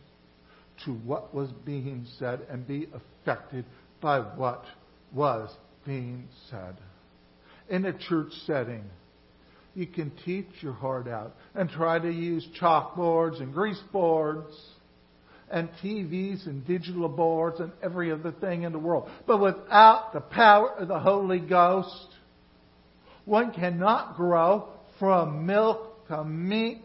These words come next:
and meat to teach, because the power of the Holy Ghost is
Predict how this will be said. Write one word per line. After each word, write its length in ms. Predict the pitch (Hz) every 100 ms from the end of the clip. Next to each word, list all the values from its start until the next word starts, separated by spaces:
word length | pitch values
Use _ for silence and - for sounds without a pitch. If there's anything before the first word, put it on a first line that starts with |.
| -
and 380 | 151 156 151 165
meat 340 | 202 214 220 - -
to 120 | 123 117 -
teach, 280 | 196 214 - - - _
because 760 | 202 - - - 247 220 202 - - -
the 100 | 208
power 640 | 185 - 208 202 185 196 190 -
of 140 | 185 165
the 120 | 170
Holy 600 | 170 214 190 180 202 190 - - - 214
Ghost 420 | 202 175 165 - - -
is 220 | 196 175